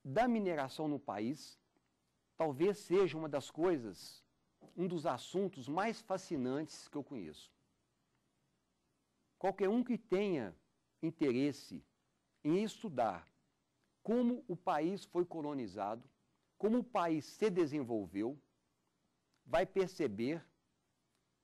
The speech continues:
que a mineração teve papel decisivo na construção desse país. O próprio nome Minas Gerais é decorrente das riquezas minerais aqui contidas.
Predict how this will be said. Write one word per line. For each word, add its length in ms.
que 200
a 40
mineração 680
teve 300
papel 480
decisivo 1160
na 160
construção 600
desse 200
país. 520
O 100
próprio 640
nome 360
Minas 280
Gerais 720
é 120
decorrente 760
das 320
riquezas 440
minerais 640
aqui 200
contidas. 720